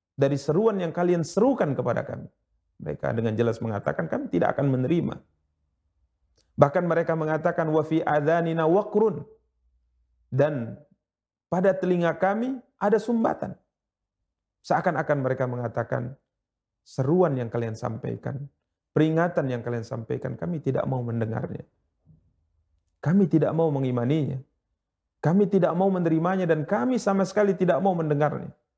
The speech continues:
Luar biasa. Ya, bahkan mereka mengatakan, "Wa min bainina wa bainika hijab." Dan antara kami dan kamu ada dinding pemisah. "Fa'mal innana amilun." Bahkan mereka menantang.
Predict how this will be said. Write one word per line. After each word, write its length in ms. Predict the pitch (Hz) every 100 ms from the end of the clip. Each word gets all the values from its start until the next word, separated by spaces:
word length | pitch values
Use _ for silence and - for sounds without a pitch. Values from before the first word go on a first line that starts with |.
| _ _ _ _ _ _ _ _ _ -
Luar 240 | 131 110
biasa. 400 | 110 101 98 - - _ _ _ _ _ _
Ya, 240 | - 131 139 -
bahkan 380 | 151 131 131
mereka 260 | 117 113 117 113
mengatakan, 640 | 110 107 113 113 110 113 _ _ _ _ -
"Wa 160 | 123
min 240 | 135 131 127
bainina 640 | 139 131 123 120 113 110 - _ _ _
wa 100 | 135 127
bainika 400 | 151 131 120 135
hijab." 500 | 123 110 127 147 - - _ _ _ _ _
Dan 480 | - 120 117 107 107 139 - _ _ _ 135
antara 400 | 139 131 123 -
kami 240 | 139 143
dan 160 | 123 120
kamu 280 | 131 143 -
ada 240 | 139 135
dinding 400 | 131 175 180 180
pemisah. 480 | 175 190 226 - - - _ _ _ _ _ _ _ _ _ _ _ _ _ _ _ _ _
"Fa'mal 640 | - 175 135 135 127 120
innana 480 | 135 120 110 110 110
amilun." 360 | 101 107 123 147
Bahkan 240 | 127 147
mereka 320 | 139 151 160 160
menantang. 520 | 165 165 160 -